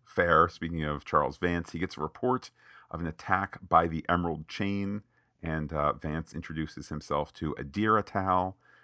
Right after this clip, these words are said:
dialogue is exchanged that Senatau would have left Earth sooner, but he wanted to see Snow one more time. And Vance is quick, maybe, Pete, too quick, to note that he and Senna were familiar, but Adira, uh, with Adira, he is not. So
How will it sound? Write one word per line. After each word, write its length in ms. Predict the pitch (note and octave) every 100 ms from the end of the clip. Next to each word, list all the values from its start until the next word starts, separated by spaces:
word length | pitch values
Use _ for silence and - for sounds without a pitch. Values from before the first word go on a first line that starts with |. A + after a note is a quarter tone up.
| _ -
dialogue 420 | F2 F2 E2+ E2+
is 100 | D2
exchanged 720 | D2 - - E2 D#2+ D#2+ -
that 220 | C#2 -
Senatau 720 | - - D#3 C3+ - F2+ E2+ D#2+
would 120 | E2
have 140 | D2+
left 300 | D#2+ D#2+ - -
Earth 220 | E2 E2
sooner, 400 | - G2+ G2+ G2
but 120 | D#2
he 60 | D#2
wanted 420 | D2 E2 G#2+ G#2
to 100 | E2+
see 300 | - F2 F2+
Snow 420 | - - E2+ E2
one 240 | E2+ E2 E2+
more 220 | E2 E2
time. 520 | - E2+ E2 E2+ E2 - - _ -
And 140 | F2
Vance 360 | A2 A2 A2 G2
is 200 | F2 - -
quick, 380 | - C3 C3 - -
maybe, 320 | G#2+ A2 A2+
Pete, 320 | - A#2 G2 - _ _ _ _ _ _
too 200 | - C3
quick, 460 | D#3+ B3 - - - - - _
to 100 | D3+
note 380 | C3+ C3+ G#3+ -
that 180 | A#2+ A2+
he 320 | - B2+ D3
and 160 | - G#2
Senna 360 | - B2 B2+ G2+
were 120 | F2+
familiar, 680 | - F#2 A2 G#2+ D#2+ D2+ D#2+
but 100 | F2+
Adira, 600 | E2 E2 F#2 F#2 F2 E2+ - _ -
uh, 80 | F#2
with 200 | A2+ -
Adira, 420 | F#2+ F#2 D#2+ D#2+
he 100 | F2+ E2+
is 120 | D2+
not. 380 | F2 F2 - -
So 380 | D#2 D2+ C#2+